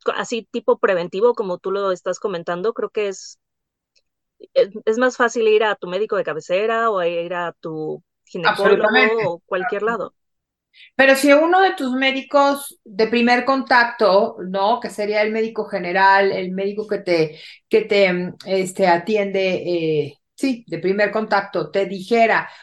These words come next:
Speaker 2: "Oye, esto tiene indicios de ser un cáncer", hay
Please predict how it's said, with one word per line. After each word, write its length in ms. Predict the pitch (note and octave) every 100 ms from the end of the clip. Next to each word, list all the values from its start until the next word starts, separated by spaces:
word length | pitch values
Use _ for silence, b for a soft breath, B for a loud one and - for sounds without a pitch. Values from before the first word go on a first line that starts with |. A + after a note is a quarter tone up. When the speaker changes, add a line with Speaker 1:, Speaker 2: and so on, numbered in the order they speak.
| B
Speaker 2:
"Oye, 300 | - B3 A#3+
esto 220 | A#3+ C#4+
tiene 220 | C#4+ B3+
indicios 460 | B3+ A#3+ A#3+ B3 A#3+
de 80 | G#3
ser 220 | F#3+ A3
un 120 | A3 A3
cáncer", 480 | G3 G3 G#3+ A3+ -
hay 200 | D4+